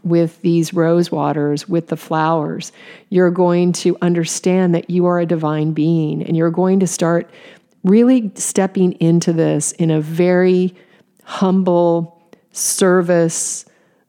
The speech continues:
um, recognition of the fact that you are a divine being. I'm not just saying that. I didn't just come up with that tagline.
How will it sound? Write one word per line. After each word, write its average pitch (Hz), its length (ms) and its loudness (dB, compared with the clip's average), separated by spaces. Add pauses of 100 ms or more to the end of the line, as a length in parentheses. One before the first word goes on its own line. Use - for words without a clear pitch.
um, 160 440 -2 (280)
recognition 165 960 0
of - 120 -6
the 165 100 0
fact 160 260 -4
that - 120 -6
you 175 240 0
are 165 200 0
a 160 60 0
divine 156 400 -2
being. 151 440 -2 (120)
I'm 185 80 4
not 208 160 2
just 190 240 -2
saying 147 320 -2
that. 151 260 -6 (140)
I 170 60 0
didn't 175 180 2
just 165 180 -4
come 165 140 -2
up 151 140 -4
with 151 100 -6
that 156 160 -4
tagline. 147 560 -4